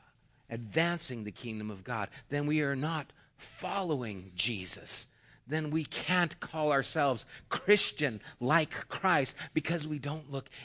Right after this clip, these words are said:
anything like him unless you are extending your love to that most awkward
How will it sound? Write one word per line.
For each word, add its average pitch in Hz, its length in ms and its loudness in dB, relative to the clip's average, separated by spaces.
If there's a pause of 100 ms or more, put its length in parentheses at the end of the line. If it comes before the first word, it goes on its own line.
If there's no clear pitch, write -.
anything 123 680 0
like 143 320 -4
him 110 240 -6 (220)
unless 139 500 -4
you 131 160 -2
are 127 80 -6
extending 127 640 -4
your 120 200 -2
love 120 300 -4 (300)
to 196 400 4 (160)
that 175 340 2 (140)
most 175 440 0 (140)
awkward 170 580 0